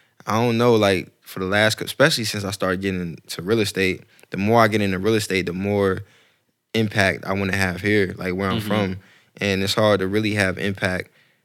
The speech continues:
Speaker 1: where you from if you not there, you know what I'm saying? If you, you know, a-, at least to me, you know, but, like, the things, and, and to be able to do the things that I really wanna do, like, outside of music, my dream is to,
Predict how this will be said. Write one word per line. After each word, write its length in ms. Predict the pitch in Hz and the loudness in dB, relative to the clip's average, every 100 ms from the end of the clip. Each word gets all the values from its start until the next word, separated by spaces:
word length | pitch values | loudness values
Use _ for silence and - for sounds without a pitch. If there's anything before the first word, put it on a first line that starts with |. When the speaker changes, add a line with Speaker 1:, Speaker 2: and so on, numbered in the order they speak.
| - | -4
Speaker 1:
where 120 | 101 | -2
you 160 | 98 95 | -2 -4
from 320 | 104 104 95 | -2 -2 -2
if 140 | 95 | -6
you 80 | 95 | -6
not 240 | 98 92 - | -4 -4 0
there, 380 | 101 95 92 - | 2 2 0 -8
you 80 | 101 | -4
know 40 | 101 | -2
what 40 | |
I'm 60 | 92 | -2
saying? 360 | - 95 95 | -4 -2 -2
If 140 | 95 98 | -4 -6
you, 140 | 98 | -6
you 240 | 92 95 98 | -6 -6 -6
know, 240 | 90 87 - - | -6 -8 -12 -6
a-, 200 | 101 85 107 | -2 2 4
at 80 | |
least 200 | 120 123 | 4 2
to 80 | - | 2
me, 340 | 104 123 104 110 - | 0 2 0 -6 -10
you 120 | - 101 | -4 -2
know, 220 | 95 90 | 0 0
but, 380 | 95 95 92 - - - - - | 2 2 0 -4 -20 -20 -20 -10
like, 400 | - 90 - - | -2 0 -2 -8
the 80 | - | -8
things, 380 | 92 113 107 95 - _ - | 0 2 0 -2 -10 _ -6
and, 320 | 98 95 - | -2 -2 0
and 500 | 117 127 113 98 - | 2 2 0 -4 -12
to 120 | - | -6
be 120 | 98 110 | 0 2
able 120 | 98 | 0
to 60 | |
do 120 | 98 104 | -2 -2
the 120 | 92 | -2
things 320 | 98 101 95 | -2 -2 -2
that 100 | 90 | -4
I 60 | 90 | -2
really 240 | 95 101 | -2 -2
wanna 200 | 95 92 | -2 -2
do, 180 | 92 98 | -2 -2
like, 420 | 95 87 80 - - _ _ | -2 -4 -6 -10 -20 _ _
outside 340 | 98 101 107 90 | 0 2 2 0
of 80 | 90 | 0
music, 440 | 101 101 87 - | -2 -2 -6 -8
my 120 | 87 | -8
dream 380 | 90 95 95 92 | -6 -4 -2 -2
is 180 | 90 92 | -4 -4
to, 240 | 87 92 | -6 -6